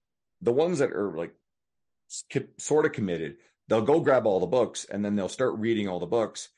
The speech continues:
And then you feel like, "Hey, I'm doing something really productive," which is just reading and consuming information, when in fact,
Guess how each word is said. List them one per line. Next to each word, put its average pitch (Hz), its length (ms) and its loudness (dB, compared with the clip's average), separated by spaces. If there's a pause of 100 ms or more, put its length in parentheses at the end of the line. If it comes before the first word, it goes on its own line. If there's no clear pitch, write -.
(200)
And 107 120 -4
then 143 120 -2
you 156 80 -4
feel 123 180 -2
like, 107 140 0
"Hey, 127 160 2
I'm 98 140 2
doing 113 220 -2
something 98 240 -8
really 90 200 -4
productive," 85 800 -2 (300)
which 90 180 -8
is 98 120 -4
just 101 180 -2
reading 107 440 0
and 90 120 -4
consuming 92 460 -4
information, 87 720 -4
when 95 200 0
in 87 200 -4
fact, 117 520 0